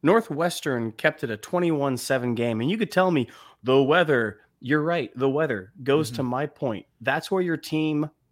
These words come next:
Speaker 1: pulls up their pants and says, "I'm going to out-physical you."
Speaker 2: But they can't do that.
Speaker 1: They can't do that to the tune of twenty-one seven.
Speaker 2: C J Stroud ran for more yards than he passed for in that game. Is he gonna run for more yards than he passes for against Georgia? Is that how
Speaker 1: Uh,
Speaker 2: they're gonna beat Georgia?
Speaker 1: let me ask any other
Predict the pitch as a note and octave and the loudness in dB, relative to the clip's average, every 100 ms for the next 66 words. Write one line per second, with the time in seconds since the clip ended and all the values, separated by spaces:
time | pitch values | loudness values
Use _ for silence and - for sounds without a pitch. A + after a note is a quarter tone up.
0 | _ _ - C3 D3+ G3 - G#3 G#3 C#3 | _ _ -2 -2 0 -4 -4 -6 -6 -6
1 | B2 A2+ - - - B2 - B2+ A2+ G#2+ | -8 -8 -14 -12 -6 -4 -4 -4 -4 -6
2 | - - _ - B2+ C3 C#3 C#3 C#3 B2+ | -14 -20 _ -2 0 2 2 0 -2 -4
3 | B2+ B2+ _ _ _ - - G3 F3+ D#3+ | -4 -4 _ _ _ -20 -2 0 0 0
4 | D#3+ - - D#3 C3 A2+ G#2+ A2 F#2+ - | -4 -4 -2 0 0 -2 -2 -4 -4 -12
5 | _ _ _ _ A2+ A2+ G#2 G2+ - - | _ _ _ _ -16 -14 -14 -16 -20 -20
6 | _ _ _ - A2+ G#2+ C#3 B2+ G#2 D#3+ | _ _ _ -6 -4 -2 -2 -2 0 -2
7 | B2 G2+ A2+ A2 C3 G#2+ - C3 A#2 G#2 | -2 -4 -8 -8 -4 -4 -2 -2 -2 -4
8 | G2 - C#3+ A#2 G#2+ C3 C3+ - C3 A2 | -6 -10 -10 -8 -6 -4 -6 -4 -6 -4
9 | A2 A#2 A2+ G#2 G2+ G2+ G2+ G2 F#2+ F2+ | -6 -8 -8 -12 -10 -8 -10 -10 -14 -10
10 | G#2+ G#2+ G2 G2 F#2+ F#2 F#2+ G2+ G2+ A#2 | -6 -6 -8 -10 -10 -10 -10 -10 -10 -10
11 | C#3+ D#3+ C#3 D3+ C#3+ C3+ B2+ A#2+ A#2+ A2 | -10 -8 -8 -8 -10 -10 -8 -8 -10 -10
12 | A2 G2+ G#2+ G#2+ G2 - G2+ F#2+ F#2+ - | -12 -10 -10 -12 -14 -20 -18 -18 -18 -20
13 | - - G#2 G2 B2 B2+ A2+ A2+ A2+ G#2 | -20 -20 -18 -16 -4 0 2 0 -4 -8
14 | G#2+ A2 C3 E3 F3+ E3 D3 C#3 C#3+ - | -10 -2 2 2 2 -2 -2 -2 -2 -6
15 | - C#3 C#3+ B2+ B2+ B2+ A#2+ | -2 0 0 0 0 0 -2